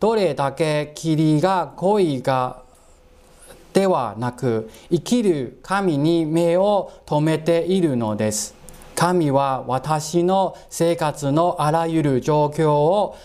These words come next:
支配しておられるのです」とミラは答えました。それから彼は最も単純な祈りを捧げました。その後、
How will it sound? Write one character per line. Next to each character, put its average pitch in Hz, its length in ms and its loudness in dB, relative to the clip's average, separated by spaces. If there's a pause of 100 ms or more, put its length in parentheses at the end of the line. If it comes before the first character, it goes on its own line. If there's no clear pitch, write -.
支 - 180 -2
配 147 260 0
し - 200 -10
て 202 360 0
お 139 120 2
ら 131 160 0
れ 139 160 0
る 127 160 0
の 113 220 0
で 117 140 2
す」 - 260 -4 (600)
と 131 320 2
ミ 135 140 -4
ラ 110 220 0
は 135 300 -2 (100)
答 113 360 -4
え 101 60 -2
ま 104 220 -4
し - 120 -6
た。 104 220 -8 (680)
そ 185 160 2
れ 214 120 0
か 226 200 -2
ら 233 300 0
彼 254 280 0
は 143 360 0 (800)
最 226 140 2
も 240 400 0 (160)
単 180 400 2
純 175 300 0
な 151 320 0
祈 156 400 0
り 180 100 2
を 226 180 2
捧 131 360 -4
げ 127 160 -2
ま 123 200 -2
し 123 100 -12
た。 117 300 -2 (460)
そ 135 180 0
の 139 160 0
後、 139 360 0